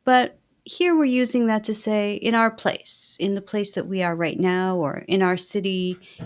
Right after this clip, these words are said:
in our cafe. However, there the word was spelled B O N and pronounced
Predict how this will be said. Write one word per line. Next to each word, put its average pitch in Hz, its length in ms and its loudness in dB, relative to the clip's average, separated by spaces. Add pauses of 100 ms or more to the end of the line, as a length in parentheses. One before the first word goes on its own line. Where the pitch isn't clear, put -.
(140)
in 170 100 0
our 139 100 -6
cafe. - 560 -4 (1200)
However, 196 680 4 (1080)
there 240 480 4
the 208 160 4
word 175 400 4
was 165 460 0
spelled 277 720 -2
B 214 200 2
O 185 140 4
N 165 320 2
and 185 200 0
pronounced 226 840 0